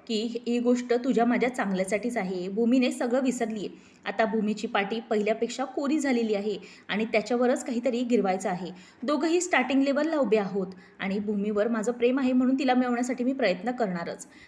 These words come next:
तेव्हा लगेच पुढे आकाश म्हणतो की, "तुला नक्की काय म्हणायचं ते मला जरा क्लिअर सांग."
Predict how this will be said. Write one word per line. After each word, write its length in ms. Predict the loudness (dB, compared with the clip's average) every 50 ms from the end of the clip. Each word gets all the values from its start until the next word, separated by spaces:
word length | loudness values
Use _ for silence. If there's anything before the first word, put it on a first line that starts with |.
| -16 _ -6
तेव्हा 200 | -4 0 0 2
लगेच 340 | 2 2 0 0 -2 0
पुढे 240 | 0 0 2 2 0 0 -2 -4
आकाश 300 | -6 -6 -6 -6 -2 0
म्हणतो 300 | 0 2 2 2 0 -2 -4 -8 -16 -20 -20 _ _
की, 360 | -4 -4 -2 -2 -4 -4 -8 -10 -16 -20 -20 -12 -4
"तुला 280 | -2 2 2 2 2 0 -2 -6
नक्की 240 | -8 -8 -6 -8 -8
काय 280 | -4 0 2 2 4 6
म्हणायचं 400 | 6 6 6 4 4 2 0 -2 -2
ते 60 | 0
मला 200 | 0 2 2 2
जरा 180 | 2 2 0 0
क्लिअर 300 | 0 0 0 0 0 0
सांग." 240 | -2 -4 -6 -8